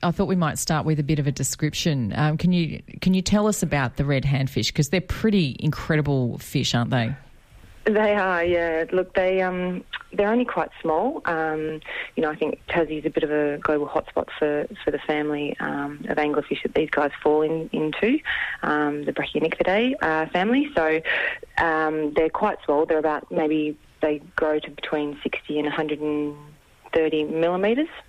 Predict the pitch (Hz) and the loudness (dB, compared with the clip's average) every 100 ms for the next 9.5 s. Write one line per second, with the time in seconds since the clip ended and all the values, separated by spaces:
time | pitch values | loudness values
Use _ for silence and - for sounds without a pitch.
0 | 143 170 170 240 - - - - 156 147 | -2 2 2 0 -2 -10 -10 -4 -2 0
1 | 147 147 151 - - - - 160 160 160 | -2 -4 -6 -6 -8 -4 -2 0 0 2
2 | 156 156 151 147 147 147 147 - - 170 | 0 2 2 2 2 -2 -8 -14 -4 -2
3 | 160 156 156 - - _ - - 160 - | 0 -2 -2 -6 -8 _ -4 -2 -2 0
4 | 147 - 147 143 - - - - - 156 | -2 -2 -2 -2 -6 -12 -16 -6 -2 0
5 | 147 147 143 139 151 143 143 151 - - | 0 0 -2 0 0 2 0 -4 -8 -4
6 | 156 143 143 147 147 143 - - - - | -2 0 -2 -4 -8 -16 -10 -8 -6 -6
7 | - 151 143 147 147 135 - - - 143 | 0 0 0 0 0 -2 -8 -14 -6 -2
8 | - 147 - - 151 147 - 143 147 147 | -2 -4 -6 -2 0 0 0 0 2 2
9 | 147 143 143 147 | 2 0 -2 -4